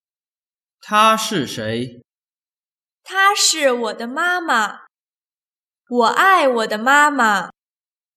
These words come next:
Speaker 1: 他是不是你的弟弟？
Speaker 2: 是，他是我的弟弟。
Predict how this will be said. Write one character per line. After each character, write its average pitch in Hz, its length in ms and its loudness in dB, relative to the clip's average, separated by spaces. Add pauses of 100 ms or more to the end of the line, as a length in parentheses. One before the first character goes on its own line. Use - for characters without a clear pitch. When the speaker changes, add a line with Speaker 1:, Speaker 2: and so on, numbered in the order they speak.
(340)
Speaker 1:
他 214 320 0
是 214 400 0
不 135 180 -4
是 151 320 -4
你 117 260 -6
的 110 220 -10
弟 208 420 -4
弟？ 101 440 -16 (1040)
Speaker 2:
是， 330 640 -2 (580)
他 370 320 0
是 381 440 0
我 220 220 -4
的 214 140 -14
弟 330 340 -6
弟。 208 440 -10